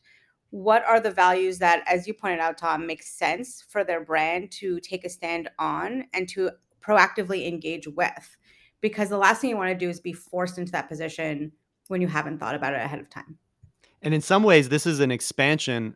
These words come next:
Speaker 2: of a crisis plan, because we're not talking about necessarily a crisis that would happen within their doors, but how they would react to a societal crisis or, or just any kind of news,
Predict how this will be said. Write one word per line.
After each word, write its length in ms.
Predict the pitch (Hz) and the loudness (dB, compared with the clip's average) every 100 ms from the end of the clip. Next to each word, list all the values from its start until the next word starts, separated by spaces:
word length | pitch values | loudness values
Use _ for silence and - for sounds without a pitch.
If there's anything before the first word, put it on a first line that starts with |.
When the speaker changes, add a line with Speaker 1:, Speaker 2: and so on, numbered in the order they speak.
| _ | _
Speaker 2:
of 440 | 127 117 113 107 - _ _ _ _ 123 | 0 2 0 -4 -16 _ _ _ _ -6
a 80 | |
crisis 440 | 120 165 160 131 - | 0 2 2 0 -6
plan, 300 | 110 104 104 | -8 -10 -10
because 180 | 117 120 | -6 -2
we're 100 | 135 | 0
not 160 | 143 143 | 0 2
talking 280 | 143 143 | 2 2
about 180 | 127 123 | -2 -2
necessarily 380 | 131 - 131 113 | -2 -4 -2 0
a 60 | 107 | -2
crisis 480 | - 131 123 123 - | -4 -4 -4 -8 -8
that 120 | 123 | -6
would 100 | 110 | -2
happen 320 | 123 117 117 | 0 0 -6
within 300 | 117 135 123 | -8 -6 -4
their 140 | 113 | -4
doors, 600 | 107 127 135 110 101 - - _ _ | -4 -2 0 0 -4 -12 -16 _ _
but 120 | - 123 | -8 0
how 220 | 123 135 | 2 4
they 160 | 131 | 2
would 160 | 127 113 | 0 0
react 640 | 107 117 123 113 - - - _ _ _ | -2 2 2 2 -4 -18 -18 _ _ _
to 140 | 123 | -8
a 40 | 110 | -8
societal 640 | 113 - 135 135 123 110 | -10 -6 -2 0 -2 -4
crisis 640 | - 104 101 107 104 - - _ _ _ _ _ _ _ _ _ - | -6 -8 -8 -12 -12 -14 -18 _ _ _ _ _ _ _ _ _ -4
or, 200 | 127 120 | -2 0
or 260 | 147 131 | 2 0
just 320 | 127 123 - - _ _ | -2 -8 -10 -16 _ _
any 260 | 147 151 143 | -4 -2 -2
kind 240 | 139 120 | -2 -4
of 100 | 110 | -4
news, 480 | 123 135 113 104 | -2 -2 -2 -6